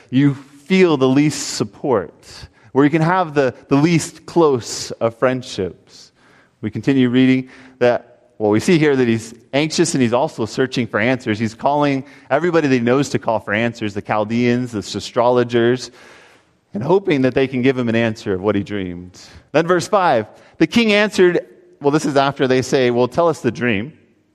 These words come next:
and we'll tell you the interpretation of it." So the king answered and said to the Chaldeans, "My decision is firm. If you do not make known the dream to me and its interpretation, you shall be cut in pieces, and your houses shall be made an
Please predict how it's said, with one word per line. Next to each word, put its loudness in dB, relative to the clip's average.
and -8
we'll 0
tell -2
you -2
the -2
interpretation -6
of -8
it." -12
So -2
the 2
king 2
answered 2
and 0
said 0
to -2
the 0
Chaldeans, 0
"My 0
decision 0
is 0
firm. 0
If -2
you 0
do 2
not 0
make 0
known 2
the 2
dream 2
to -2
me 2
and 2
its -2
interpretation, 0
you 2
shall 2
be 0
cut 0
in 0
pieces, 2
and 0
your 2
houses 0
shall 2
be 2
made 4
an 2